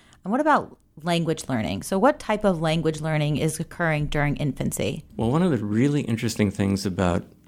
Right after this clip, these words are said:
Speaker 2: infant language development is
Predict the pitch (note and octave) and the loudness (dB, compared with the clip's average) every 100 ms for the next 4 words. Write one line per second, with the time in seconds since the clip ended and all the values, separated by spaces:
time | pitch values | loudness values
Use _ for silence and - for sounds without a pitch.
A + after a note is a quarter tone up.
0 | - G2 F#2 F#2+ D#2 F2 F2+ F#2+ F#2 - | 0 0 2 0 -2 0 2 2 0 -4
1 | F2 E2 D#2 B1 D#2 D2 - D#2 D2 D2 | 0 2 2 -2 -4 -6 -4 -2 -2 -4
2 | - | -8